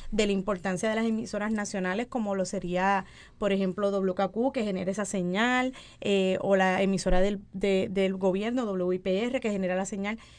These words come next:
A través de los años, logramos con, con la asociación y el comité A S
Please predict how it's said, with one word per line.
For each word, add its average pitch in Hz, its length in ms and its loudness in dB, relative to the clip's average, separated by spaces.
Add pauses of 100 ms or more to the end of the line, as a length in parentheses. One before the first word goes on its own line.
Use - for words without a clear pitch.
(420)
A 214 160 6
través 208 260 2
de 247 80 0
los 302 200 2
años, 294 440 -2
logramos 202 520 0
con, 247 340 0
con 240 220 0
la 247 60 2
asociación 240 640 -2
y 240 180 -2
el 220 100 0
comité 220 360 0
A 240 120 2
S 269 320 2